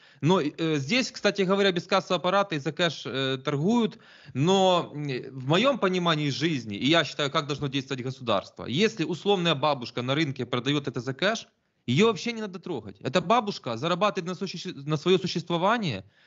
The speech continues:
чтобы она, чтобы она лишний раз не стояла с протянутой рукой к государству, её вообще надо забыть.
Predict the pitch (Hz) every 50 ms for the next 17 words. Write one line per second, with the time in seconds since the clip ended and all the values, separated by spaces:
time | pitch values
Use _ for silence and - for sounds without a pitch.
0 | _ _ _ - - - 147 139 180 190 208 202 190 - - 139 - 147 139 -
1 | - 165 156 165 185 185 202 208 202 196 165 - 180 180 190 185 180 - 165 143
2 | - 180 180 180 175 156 - - 170 147 175 180 175 165 143 160 160 156 147 143
3 | 175 170 151 104 117 131 143 147 180 165 180 202 220 220 196 - _ 98 90 -
4 | _ _ _ _ _ _ _ _ 190 208 247 254 185 - - 196 170 156 147 147
5 | 135 160 151 131 - - - _